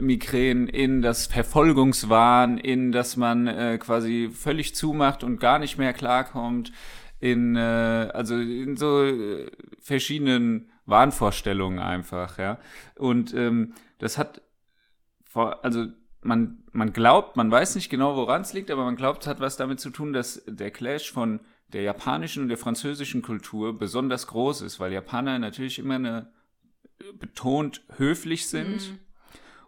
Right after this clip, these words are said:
Speaker 1: und, äh, die Mimik und Gestik völlig anders ist bei Franzosen, die auch höflich sind, aber sehr viel direkter,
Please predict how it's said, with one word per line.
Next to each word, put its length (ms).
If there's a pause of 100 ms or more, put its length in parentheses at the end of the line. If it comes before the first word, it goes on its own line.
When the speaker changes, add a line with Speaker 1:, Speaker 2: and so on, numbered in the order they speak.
Speaker 1:
und, 420
äh, 240 (120)
die 220
Mimik 380
und 280
Gestik 840
völlig 460
anders 320
ist 140
bei 140
Franzosen, 760 (220)
die 120
auch 220
höflich 340
sind, 240
aber 280 (180)
sehr 220
viel 200
direkter, 960